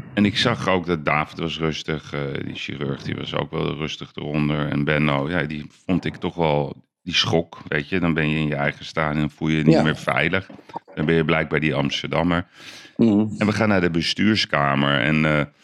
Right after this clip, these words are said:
Speaker 1: ik zie die andere man nog beneden op de tussenverdiepingen helemaal opgefokt rondlopen. Dus die was gewoon niet opgepakt. Die had je meteen moeten oppakken. Meteen
Speaker 2: Mhm.
Speaker 1: voor het leven een stadionverbod moeten geven. Want dit,
Speaker 2: Mhm.
Speaker 1: dit, dit kan niet, Erik. Dit kan echt niet. Dit is de grens.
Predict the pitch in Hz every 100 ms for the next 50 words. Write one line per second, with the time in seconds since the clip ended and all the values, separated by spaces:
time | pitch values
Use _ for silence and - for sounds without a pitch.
0 | - _ - - 117 104 - 120 139 95
1 | 87 82 82 71 78 82 85 101 85 -
2 | 76 - 95 92 - 78 82 78 76 -
3 | 87 101 82 - 101 - 92 - 85 -
4 | 78 87 90 98 95 98 101 110 104 -
5 | 117 123 - 110 104 101 104 101 - 87
6 | - - 104 113 - - 85 80 87 87
7 | 110 107 101 80 76 - - 95 95 104
8 | 123 - - 87 - 107 95 95 90 85
9 | 90 87 85 78 - 80 90 90 90 85
10 | 90 92 92 - - 87 90 - 110 _
11 | _ _ - - 113 98 98 104 104 107
12 | - 92 85 65 64 60 58 - 87 -
13 | 85 69 - 65 - 76 - - - 64
14 | 62